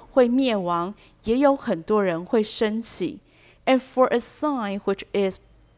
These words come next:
spoken against，而且他也会变成一个被众人所毁谤的对象。Verse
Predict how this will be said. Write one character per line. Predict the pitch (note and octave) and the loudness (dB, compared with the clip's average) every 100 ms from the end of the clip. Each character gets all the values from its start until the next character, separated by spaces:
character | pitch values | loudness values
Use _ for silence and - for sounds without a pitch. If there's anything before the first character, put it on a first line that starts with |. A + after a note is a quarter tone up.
| - | -18
spoken | - G#3+ G#3 G#3 F3+ | -2 0 0 -2 -6
against， | F3 - F#3+ F3 - - - - - - | -6 -6 -6 -6 -10 -12 -20 -20 -20 0
而 | B3+ | 2
且 | D4 D4+ G#3+ | 2 0 0
他 | - - C4 C#4+ | -2 -4 2 2
也 | B3 F3 | 2 -2
会 | F3+ A#3 | 0 0
变 | A3 A3 G3+ | 0 -4 -6
成 | - F3+ | -6 -6
一 | - | -8
个 | F#3 G3+ E3 - - _ | -2 -2 -2 -12 -20 _
被 | C#4 A#3 | 2 2
众 | G#3 C4+ A#3+ | 2 0 0
人 | G3+ F3 F3 | -2 -4 -6
所 | - F3+ G3 | -4 -2 -2
毁 | - G3 - | -4 -6 -4
谤 | - A3 | -4 -4
的 | F#3 E3+ | -4 -8
对 | - G3 | -4 -4
象。 | D#3 - F#3+ - - _ _ _ _ _ _ _ _ _ _ - - - | -4 -6 -8 -8 -18 _ _ _ _ _ _ _ _ _ _ -20 -20 0
Verse | B3 B3+ D4+ | 4 4 2